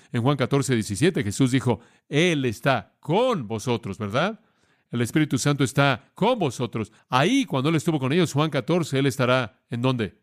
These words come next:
En vosotros. Como puede ver, eso es lo que Él está diciendo aquí. La promesa del Espíritu era que el Espíritu que estaba con ellos estaría, ¿en dónde? En ellos. Oh, eso es diferente. Porque como puede ver en la antigua economía, el Espíritu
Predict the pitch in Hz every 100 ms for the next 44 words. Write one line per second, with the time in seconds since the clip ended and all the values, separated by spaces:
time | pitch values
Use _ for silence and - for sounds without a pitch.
0 | _ - 147 190 127 - - 104 117 107
1 | 98 _ _ - 127 117 156 160 151 147
2 | _ _ - 170 - 214 254 143 - 107
3 | - 113 127 117 113 190 285 214 _ -
4 | 127 - 147 190 269 165 139 120 - 170
5 | 160 160 - 147 135 117 - 247 196 127
6 | 127 165 127 - 196 180 185 269 139 127
7 | - _ _ 143 135 - 120 151 202 190
8 | 185 - - 127 127 113 90 _ _ _
9 | _ - 98 107 151 143 90 98 117 165
10 | 120 117 107 101 131 143 - - _ -
11 | 117 117 117 110 147 131 147 131 117 107
12 | - 110 165 175 139 120 110 165 165 117
13 | 104 185 180 175 160